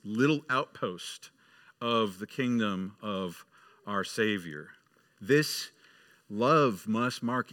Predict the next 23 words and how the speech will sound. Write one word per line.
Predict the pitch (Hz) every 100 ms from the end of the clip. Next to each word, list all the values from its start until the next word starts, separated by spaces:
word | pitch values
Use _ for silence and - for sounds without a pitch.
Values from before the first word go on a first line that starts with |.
| -
each | 170 180 -
and | - 127 131
every | 131 127
one | 117 104 120
of | 104
us. | 90 - - - - _ _ _ _ -
This | 131 135
is | 123
how | 151 135
we | 123
are | 110
called | - 127 107
to | -
live | 98 107 90 85 - 98
before | 98 - 101 95 92
our | 98 92 87 90 - - - _
King | - 110 98 98
and | 92 90
our | 85 82 -
Savior. | - - 98 85 76 69 - - - -
So | - 120
this | 123 135 - - - -
passage | - 165 160 - 131 135 -